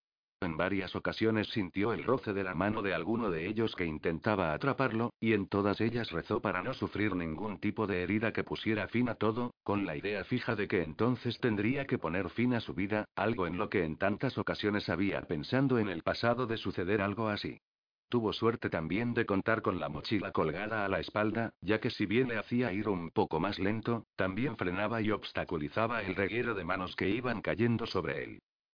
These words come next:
Por fin, tras un minuto agónico, llegó hasta el final del bosque de piernas. Fue entonces, mientras se reincorporaba, cuando sintió como la mano de un zombi le enganchaba por la mochila. "Maldición", pensó,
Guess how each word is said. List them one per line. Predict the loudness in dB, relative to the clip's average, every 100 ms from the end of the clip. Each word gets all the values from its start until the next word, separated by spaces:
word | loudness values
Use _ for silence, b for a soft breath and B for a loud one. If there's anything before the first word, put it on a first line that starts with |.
| _ -4
Por | -4 -2
fin, | -2 -2 -4 _
tras | -2 0 0
un | 0
minuto | 0 -4 -2 -2
agónico, | 0 0 0 0 -2 -2
llegó | -6 -4 0 -2
hasta | -4 -2 -2
el | -2
final | -2 -2 -2
del | -2 -2
bosque | -2 -4 -4 -4
de |
piernas. | 0 0 -2 -8 -10 -12 -14 _ _ _ _ _
Fue | 2 2
entonces, | 2 2 2 2 0 -2 -6 -4
mientras | 0 0 0 -2 0
se | -2
reincorporaba, | 0 0 -2 -4 0 0 0 -2 -4
cuando | -2 0 0 0
sintió | -2 -2 0 0
como | 2 0 2
la | 0
mano | 0 0 0
de |
un | 2 2
zombi | 2 0 0 -2
le | 0 0 0
enganchaba | -2 -4 -2 0 0 0
por | 0
la | 0
mochila. | -2 -2 -2 -2 -6 -14 _ _ _ -8
"Maldición", | 0 0 0 -2 -2 -2 -14 _ _ _ _ _ _
pensó, | -2 -2 2 2 0